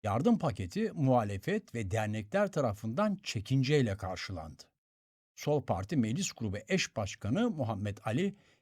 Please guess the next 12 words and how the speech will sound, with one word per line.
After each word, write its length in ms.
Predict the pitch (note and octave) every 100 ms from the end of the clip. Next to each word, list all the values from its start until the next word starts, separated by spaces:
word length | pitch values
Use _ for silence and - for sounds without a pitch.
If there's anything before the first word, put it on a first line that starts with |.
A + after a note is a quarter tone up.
| _ -
emekliler 720 | A2 B2+ - A#2+ D3+ G#3+ G3 -
ve 100 | B2+ -
öğrenciler 640 | B2 A#2 A2+ G2 G#2 G3+
için 260 | A3+ - F3
planlanan 760 | - A2 G2 F#2 F#2+ B2 F3 - -
tek 200 | E3+ -
seferlik 680 | - D3 - A#2 A2 G#2
ödemeleri 580 | B2 B2 A#2+ A#2 D3+ A3 - _ _ _ -
dalga 360 | G#2+ A2+ C3 F#3+
geçmek 480 | C3+ G2 A2+ F2 F2+
olarak 360 | E2+ E2 -
değerlendirdi. 680 | F2+ D#2+ D#2+ D#2+ - _ _